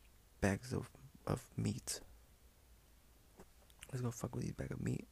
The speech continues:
Like, that's what we are. We're bags of meat, if you really think about it.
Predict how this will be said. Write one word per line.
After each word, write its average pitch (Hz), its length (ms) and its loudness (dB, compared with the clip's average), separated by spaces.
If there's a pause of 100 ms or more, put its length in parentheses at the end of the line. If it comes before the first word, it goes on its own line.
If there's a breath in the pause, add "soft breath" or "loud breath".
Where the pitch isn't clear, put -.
(1500 loud breath)
Like, - 160 -6 (880)
that's 127 200 6
what 147 120 8
we 147 100 12
are. 196 300 10
We're 170 140 8
bags 139 340 6
of 135 120 4
meat, 165 200 6 (100)
if 123 140 4
you 117 60 6
really 135 220 6
think 143 180 2
about 120 180 6
it. - 100 2